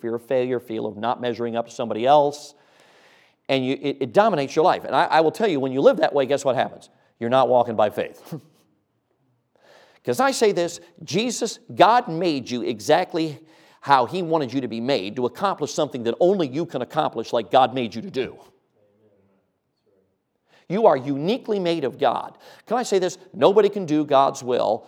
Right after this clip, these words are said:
like you can do God's will that God made you to do. Nobody else can do it like you. God has uniquely made you to do something that only you can do like God made you to do it.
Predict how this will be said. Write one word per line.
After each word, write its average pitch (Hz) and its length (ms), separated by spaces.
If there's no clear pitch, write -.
like 110 240
you 147 120
can 117 180
do 117 140
God's 107 300
will 104 320
that 117 100
God 113 220
made 101 240
you 101 80
to 98 80
do. 143 160
Nobody 185 280
else 185 120
can 170 120
do 160 100
it - 40
like 165 160
you. 202 220
God 165 140
has 127 180
uniquely 185 540
made 185 360
you 120 100
to 123 100
do 165 180
something 127 360
that 117 100
only 208 220
you 180 140
can 135 180
do 156 160
like 107 260
God 120 180
made 117 180
you 120 60
to 120 80
do 208 140
it. - 100